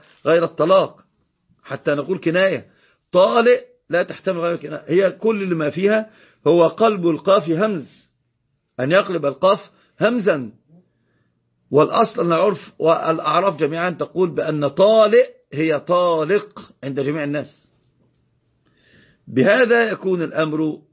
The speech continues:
كما قلنا على التعميم بأنه على التصريح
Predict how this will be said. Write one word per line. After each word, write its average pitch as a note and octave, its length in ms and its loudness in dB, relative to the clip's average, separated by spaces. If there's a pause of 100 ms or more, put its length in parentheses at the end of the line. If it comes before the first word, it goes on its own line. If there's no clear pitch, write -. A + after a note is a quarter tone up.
كما C#3 220 -4
قلنا D3 580 -4
على B2+ 180 -2
التعميم C#3+ 840 -4 (1200)
بأنه D3 580 2
على C#3 180 0
التصريح - 720 -4